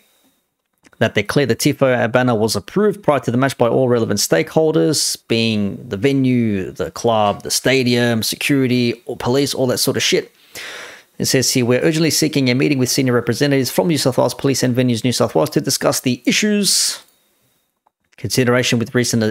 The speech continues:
incidents around the country, the Wanderers are calling for an all-of-game response to current proce-, processes and safety procedures." 'Cause, of course, I don't know why you need that many police officers there, let alone riot squad cops.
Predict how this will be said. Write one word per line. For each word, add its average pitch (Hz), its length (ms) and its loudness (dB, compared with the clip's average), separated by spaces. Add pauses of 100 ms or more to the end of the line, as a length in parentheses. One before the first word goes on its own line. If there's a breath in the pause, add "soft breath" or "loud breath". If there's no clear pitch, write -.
incidents 135 420 0
around 123 180 2
the - 40 -4
country, 180 340 -2
the 156 80 0
Wanderers 160 300 0
are 135 60 0
calling 156 360 0 (440 loud breath)
for 139 80 2
an 127 80 2
all-of-game 156 580 0
response 143 520 0
to 131 180 -2
current 123 400 0
proce-, 117 500 -2
processes 120 600 0
and 117 160 -2
safety 120 320 -2
procedures." 120 600 -2
'Cause, 123 160 -10
of - 100 -12
course, 113 280 -4
I 110 60 -4
don't 107 80 -2
know 101 60 0
why 101 180 2
you 107 100 2
need 101 160 0
that 101 160 0
many 196 200 -2
police - 360 -4
officers - 460 -6
there, - 320 -8
let 117 120 -2
alone 120 300 0
riot 185 280 -2
squad - 260 -8
cops. - 360 -4